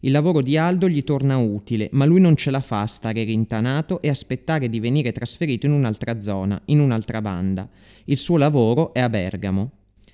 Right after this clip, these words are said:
È in questo frangente che, forse per la prima volta, Aldo Ghezzi disattende gli ordini che gli intimavano di non farsi vedere in zona e riprende la sua missione di collegamento e trasporto di materiali fra la città e la provincia.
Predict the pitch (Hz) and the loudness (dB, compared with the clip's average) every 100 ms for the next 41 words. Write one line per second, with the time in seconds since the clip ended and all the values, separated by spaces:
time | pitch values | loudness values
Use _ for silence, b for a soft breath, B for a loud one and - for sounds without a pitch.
0 | b b b b _ 151 160 208 202 156 | b b b b _ 4 6 6 0 -2
1 | 147 165 180 196 175 147 127 110 170 175 | 2 4 6 4 4 0 0 0 -2 -2
2 | - 123 123 113 123 120 127 160 180 175 | -2 -4 -4 -4 -2 0 2 2 0 -2
3 | 180 - 165 160 147 175 175 185 139 127 | -6 0 2 2 2 0 2 0 0 0
4 | 135 - 175 147 131 139 185 175 190 180 | -2 2 4 4 4 4 2 4 4 4
5 | 147 131 135 135 135 139 165 180 170 131 | 2 4 4 4 4 2 4 4 4 4
6 | 123 120 156 147 160 127 120 123 123 107 | 4 2 -2 -4 -4 -2 0 2 2 2
7 | 104 98 104 101 - 170 170 180 127 117 | 0 0 -2 -2 0 2 2 2 2 2
8 | - 139 135 - 160 123 110 - 117 120 | -2 0 0 0 2 2 0 -2 -2 0
9 | 131 143 123 107 101 - - - 156 170 | 2 2 2 0 -4 -4 -6 -2 -2 -2
10 | - 190 147 143 139 170 156 110 92 110 | -4 -4 0 0 0 -2 -2 -2 -2 -4
11 | - 151 160 160 175 - 92 120 113 110 | -6 -4 -4 -4 -6 -8 -8 -6 -6 -4
12 | 110 95 85 98 - | -4 -4 -4 -6 -10